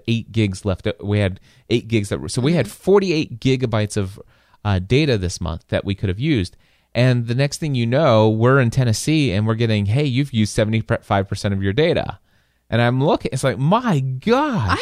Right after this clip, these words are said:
Speaker 2: have a question
Speaker 1: Yes?
Speaker 2: for you.
Speaker 1: What?
Speaker 2: 'Cause I'm thinking about when this, pe-, does this period overlap with your trip to San Diego? Like, is your trip to San Diego on this period?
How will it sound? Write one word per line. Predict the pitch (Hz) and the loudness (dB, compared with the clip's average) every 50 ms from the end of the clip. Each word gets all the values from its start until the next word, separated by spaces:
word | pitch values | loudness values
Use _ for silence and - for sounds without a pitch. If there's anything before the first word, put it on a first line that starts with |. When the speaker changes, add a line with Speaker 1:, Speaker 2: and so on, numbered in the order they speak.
| 640 622 | -2 -2
Speaker 2:
have | 359 226 | -2 -2
a | 254 | -2
question | - - 202 175 - - - 175 151 143 | -2 -2 -2 -2 -2 -4 -8 -6 -4 -2
Speaker 1:
Yes? | 104 104 110 123 143 - | 0 0 0 0 -2 -6
Speaker 2:
for | - | -10
you. | 58 - 185 202 _ _ - | -12 -14 -16 -18 _ _ -6
Speaker 1:
What? | 101 95 87 - _ _ _ _ _ _ _ _ _ _ _ _ _ _ _ _ _ _ _ _ _ _ _ _ _ _ _ _ _ _ _ _ _ _ _ - | -4 -4 -4 -6 _ _ _ _ _ _ _ _ _ _ _ _ _ _ _ _ _ _ _ _ _ _ _ _ _ _ _ _ _ _ _ _ _ _ _ -8
Speaker 2:
'Cause | - 233 226 262 | -6 -4 -2 0
I'm | 262 262 254 | 0 0 -2
thinking | - - 294 302 - 311 302 294 | -4 -4 -6 -4 -4 -4 -2 -2
about | 285 247 226 196 170 - | 0 0 0 0 0 -2
when | 208 226 226 214 | -4 -4 -4 -4
this, | 202 208 - - | -6 -6 -8 -8
pe-, | - 247 | -10 -8
does | 208 226 226 220 - | -2 -2 -2 -2 -2
this | - 285 339 - - | -2 -4 -4 -4 -2
period | - - 302 247 240 247 247 240 240 233 - | -2 0 0 2 2 4 4 4 4 2 0
overlap | - 208 214 208 220 202 196 185 165 151 190 208 - | 0 0 0 0 0 0 0 0 0 0 -2 -2 -4
with | 208 196 - | -6 -6 -6
your | - 196 196 | -6 -8 -6
trip | - - 202 196 _ | -6 -6 -8 -8 _
to | - 208 | -8 -8
San | 202 - 202 185 185 185 | -8 -6 -6 -6 -6 -4
Diego? | 180 175 170 165 165 147 180 185 208 226 _ _ _ _ _ _ _ _ _ _ - | -4 -4 -4 -4 -4 -6 -6 -6 -8 -10 _ _ _ _ _ _ _ _ _ _ -8
Like, | 196 202 214 | -6 -2 0
is | 220 196 - | 0 0 0
your | 220 240 254 | -4 -6 -6
trip | - - 285 254 - | -4 -2 -2 -2 -2
to | - 247 | -2 -6
San | 240 - 240 226 220 | -6 -6 -6 -8 -6
Diego | 208 196 185 185 190 190 202 208 214 | -6 -6 -4 -4 -4 -2 -2 -2 -2
on | 185 180 185 185 | -2 -2 -4 -4
this | 180 196 - - | -8 -10 -10 -10
period? | - - 190 185 185 190 190 196 214 220 226 240 262 | -10 -8 -8 -6 -6 -6 -6 -6 -6 -8 -8 -10 -14